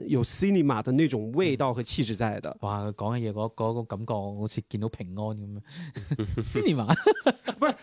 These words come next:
Speaker 1: 這個是，它那種感覺其實不一樣。
Speaker 2: 嗯。
Speaker 1: 你再拿回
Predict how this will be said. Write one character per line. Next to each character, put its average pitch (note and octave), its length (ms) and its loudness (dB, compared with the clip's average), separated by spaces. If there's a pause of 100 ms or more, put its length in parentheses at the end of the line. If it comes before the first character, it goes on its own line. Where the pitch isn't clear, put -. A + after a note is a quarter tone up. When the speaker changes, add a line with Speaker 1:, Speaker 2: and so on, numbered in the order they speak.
(140)
Speaker 1:
這 D#4+ 240 4
個 F#3 140 2
是， E3+ 460 2
它 A3+ 320 2
那 D4 140 4
種 C4 200 2
感 C#3+ 180 2
覺 C#3+ 100 4
其 G#3 160 0
實 G#3+ 120 0
不 A#3 120 -4
一 F3+ 140 0
樣。 A3+ 60 6
Speaker 2:
嗯。 - 40 0 (180)
Speaker 1:
你 F3+ 120 2
再 D#4 160 4
拿 A3 240 4
回 G#3 400 4